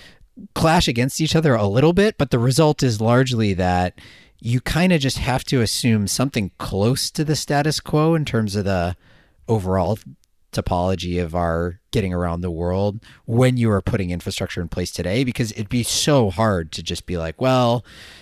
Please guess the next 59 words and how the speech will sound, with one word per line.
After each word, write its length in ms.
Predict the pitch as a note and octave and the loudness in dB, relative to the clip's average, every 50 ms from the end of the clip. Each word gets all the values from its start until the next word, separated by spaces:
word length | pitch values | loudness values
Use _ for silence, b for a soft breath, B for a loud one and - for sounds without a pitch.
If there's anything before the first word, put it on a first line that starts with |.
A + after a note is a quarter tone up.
| B B B - | B B B -2
I 140 | A2+ C3+ | 0 0
think 180 | C3+ - D3+ C#3 | 0 0 -2 0
we're 120 | C#3 C3 | 0 0
gonna 120 | B2 A#2+ A2+ | 0 0 0
have 120 | A#2 A2+ | 0 0
a 40 | A2+ | 0
bunch 180 | A2 A#2 - - | -2 -2 -2 0
of 60 | A#2 | -2
autonomous 440 | G#2+ - - A2 G#2+ G2+ G2+ F#2 F#2 | -2 -2 -2 -2 -2 -2 -4 -4 -4
vehicles 500 | G#2 A2 G#2+ G#2 - A2 G#2 G#2 G#2+ G2 | -2 -2 -2 -2 0 0 0 0 0 0
and 60 | G2+ | -2
they're 60 | G#2 | -2
mostly 240 | F#2+ G#2 G2+ - B2 | -2 -2 -4 -4 -4
gonna 140 | G#2 G#2 G2 | -4 -4 -4
be 80 | G#2 | -4
shared, 760 | G2+ - - - - A#2+ A2 G#2+ G#2 G#2 G#2 G2+ G2+ G#2 F#2+ | -2 -2 -2 0 0 2 2 2 2 2 2 2 2 2 0
and 120 | G#2 G2 | -2 -4
so 80 | - - | -4 -2
they're 160 | F#2+ G2+ G2+ | 0 0 2
all 100 | G2 G#2 | 2 0
gonna 160 | G2 G#2 G2 | 0 -2 -4
charge 340 | G#2 - - - G2 G2 F2+ | -4 -4 -2 0 0 -2 -2
at 60 | F#2+ | -6
fleet 400 | - - - - A2+ A2 G2+ - | -12 -10 -6 -4 -4 -4 -4 -6
depots 640 | - G#2 G#2 F#2+ - G#2 G2 F#2+ F#2+ G2 G2 F#2+ E2 F#2+ | -6 -6 -4 -2 0 0 0 2 2 0 0 -2 -2 -4
in 100 | G2 F2+ | -4 -4
ten 240 | - A2 G#2 G2+ | -2 -2 -2 -2
years, 500 | F#2+ G2 G2 F#2+ F#2+ F#2+ F#2+ F#2 F2+ - | -2 -2 -2 -2 -2 0 0 -2 -4 -4
and 100 | - F2+ | -8 -8
so 100 | - - | -6 -4
we 100 | G2 G#2 | -4 -2
don't 180 | G#2 A#2+ A2+ F#2+ | -2 -2 -2 -2
need 240 | F#2+ A2 G#2+ F#2+ E2+ | -2 -4 -4 -2 -2
this 160 | G2 F#2 - | -4 -4 -4
public 360 | - - G2+ F#2 G2 F2+ - | -2 -2 -2 0 -2 -4 -6
E 100 | - F#2+ | -6 -6
V 120 | E2+ F#2 F2+ | -6 -6 -6
charger 460 | - - F#2 F#2 F2+ F2+ F#2+ F#2 F2 | -4 -2 0 0 0 0 0 0 0
on 100 | F2 F2+ | -2 -2
the 100 | F2 E2+ | -4 -6
side 280 | - - F#2 F2+ E2+ | -4 -4 -2 -2 -2
of 60 | F2 D#2+ | -4 -6
this 140 | E2+ - | -8 -8
highway 380 | - - F2 D#2+ D2 D2+ D2+ D2 | -4 -4 -4 -4 -4 -6 -8 -10
anymore," 460 | - D#2 E2 F2+ D2+ - - - G#2+ B B B B B B B B B B B | -12 -14 -12 -12 -12 -14 -14 -16 -18 B B B B B B B B B B B
or 80 | - F2+ | -8 -6
whatever 300 | E2+ D#2+ D2+ D2+ D2+ D2+ | -4 -4 -4 -6 -6 -8
it 100 | - - | -8 -8
might 240 | D2 D2 D2+ - - | -8 -8 -8 -10 -12
be. 240 | - G1+ - - - | -16 -14 -14 -12 -8
So 220 | - - A2 G2+ - | -4 -2 -2 -2 -2
I'm 100 | - C#3+ | -4 -4
curious 320 | - - F3+ E3 D3 C#3 - | 2 2 4 4 4 4 2
how 60 | C3+ | 2
you 120 | A2+ G#2+ | 0 0
think 160 | F#2 G#2+ G2 | 0 -2 -2
about 180 | G2+ F#2+ F2+ F2 | -2 -2 -2 -4
the, 100 | - F2 | -4 -6
like, 300 | E2 D#2 D#2 D#2 - - | -6 -4 -6 -8 -10 -16